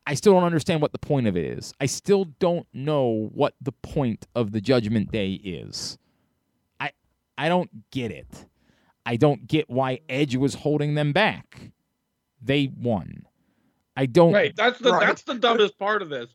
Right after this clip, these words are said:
Speaker 1: I don't
Speaker 2: You just won your match last night, uh, and he pinned the guy that you're replacing <laughs> him with.
Speaker 1: Yeah, I mean,
Speaker 2: There
Speaker 1: like,
Speaker 2: was that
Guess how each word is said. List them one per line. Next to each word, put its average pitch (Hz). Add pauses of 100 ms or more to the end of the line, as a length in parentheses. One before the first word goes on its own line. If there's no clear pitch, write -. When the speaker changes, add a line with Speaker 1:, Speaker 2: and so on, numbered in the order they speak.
(680)
Speaker 1:
I 160
don't 180
Speaker 2:
You -
just 202
won 240
your 240
match 220
last 135
night, 120
uh, 170 (100)
and 202
he 233
pinned 302
the 240
guy 208
that 202
you're 196
replacing 196 (200)
<laughs> -
him 226
with. - (1900)
Speaker 1:
Yeah, 170
I -
mean, 156
Speaker 2:
There 254
Speaker 1:
like, 151
Speaker 2:
was 185
that 233